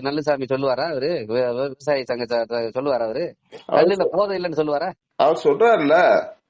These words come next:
Speaker 2: "கல்லு போதை பொருள் நிறுவீங்க, ரூபா பத்து கோடி ரூபா நான் தர்றேன்."
Speaker 1: சரி, எதுக்கு கல்லை குடிக்கிறான்? கல்லு வந்து, அ, கேரளாவுல இறங்குது,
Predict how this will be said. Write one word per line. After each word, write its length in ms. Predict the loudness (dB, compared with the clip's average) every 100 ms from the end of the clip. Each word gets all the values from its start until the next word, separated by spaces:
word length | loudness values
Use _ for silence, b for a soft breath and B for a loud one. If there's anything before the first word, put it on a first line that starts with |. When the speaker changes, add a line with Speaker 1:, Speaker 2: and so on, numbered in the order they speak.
| _
Speaker 2:
"கல்லு 340 | 0 2 0
போதை 360 | 2 2 4 4
பொருள் 280 | 4 4 6
நிறுவீங்க, 520 | 6 6 6 4 4
ரூபா 200 | 4 4
பத்து 300 | 2 4 4
கோடி 200 | 4 4
ரூபா 240 | 4 4
நான் 100 | 4
தர்றேன்." 500 | 2 4 4 4 2 -2 _ _ _ _ _ _
Speaker 1:
சரி, 180 | -4 -2
எதுக்கு 260 | -2 -2 -2
கல்லை 220 | -2 -2
குடிக்கிறான்? 400 | -4 -4 -4 -6 _ _ _ _ _ _ _ _ _ _ _ _ _ -4
கல்லு 300 | -2 2 0
வந்து, 260 | 0 0 0 -2 -4 -2 -2 -4 -10 b b -4
அ, 80 | -2 0 -2 -2 -4 -4 -4 -4 -6 -2
கேரளாவுல 560 | 0 0 0 -2 -2 -2 -2 -4
இறங்குது, 400 | -6 -4 -2